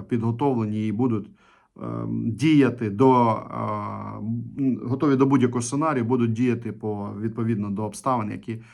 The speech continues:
можуть потенційно навіть скластися. Тобто вони говорять про те, що ми все моніторимо, розуміємо, бачимо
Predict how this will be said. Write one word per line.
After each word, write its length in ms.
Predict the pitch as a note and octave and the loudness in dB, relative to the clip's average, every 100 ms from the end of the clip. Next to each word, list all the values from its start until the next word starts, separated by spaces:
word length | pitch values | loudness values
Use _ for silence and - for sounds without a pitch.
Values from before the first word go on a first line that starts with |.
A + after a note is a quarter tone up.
| - _ - | -20 _ -2
можуть 420 | A#2+ D3 C3+ C3+ | 4 6 6 4
потенційно 520 | A#2+ B2 A#2 C3+ B2+ | 0 0 0 2 4
навіть 260 | A#2+ B2 A#2 | 4 4 2
скластися. 580 | - A#2+ G2+ - - G#2 | -2 -4 -4 -10 -14 -4
Тобто 340 | D3+ D3+ D3 B2 | 0 0 2 4
вони 220 | C3 C#3 | 4 4
говорять 340 | B2+ C3 B2 | 4 4 2
про 120 | C3 | -2
те, 120 | D3 E3 | -4 -4
що 140 | - | 0
ми 120 | C3 | 0
все 160 | C3+ B2+ | 2 2
моніторимо, 560 | B2 B2 E3+ C#3+ A#2+ | 2 2 0 0 2
розуміємо, 520 | A2+ A2 B2 C#3+ A#2 G2+ | 0 0 2 2 2 4
бачимо 500 | B2+ A#2 A2+ G#2 | 2 2 -4 -4